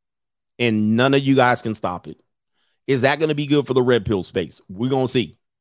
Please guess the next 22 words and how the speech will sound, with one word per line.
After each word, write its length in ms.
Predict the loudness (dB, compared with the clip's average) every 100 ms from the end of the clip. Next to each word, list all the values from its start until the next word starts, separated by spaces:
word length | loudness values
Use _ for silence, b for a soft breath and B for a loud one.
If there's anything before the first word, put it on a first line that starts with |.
| _ _ _ _ _ _ _ _ _ _ _
We're 120 | -4 -2
gonna 140 | -2
see. 280 | -2 -6 _ _ _
There's 200 | -4 -2
one 160 | -4
thing 200 | -2 -4
that 140 | -4 -6
could 120 | -4
put 160 | -2 -2
a 80 | -6 -6
kibosh 480 | -4 0 0 0 0
to 80 | -6
all 320 | 0 0 2
of 60 | 0
her 140 | -2
shit 340 | -4 -4 -4 _ _ -6
pretty 180 | -6
fast, 400 | -2 -4 -4 -20 _ _ _ _
right? 260 | -8 -6 -8 -10
Unfortunately. 800 | -8 -4 -4 -6 -8 -8 -8 _ _ _ _ _ _ _ _ _ _ _
And, 240 | -6 -2
um, 460 | 0 0 -2 -6